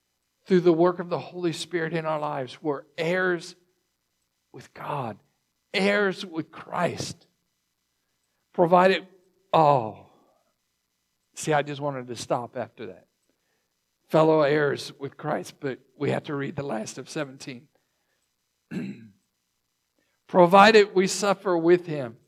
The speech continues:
in order that we may also be glorified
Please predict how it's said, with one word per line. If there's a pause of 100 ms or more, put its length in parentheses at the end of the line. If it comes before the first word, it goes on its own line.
(600)
in
order
that (1080)
we
may
also
be
glorified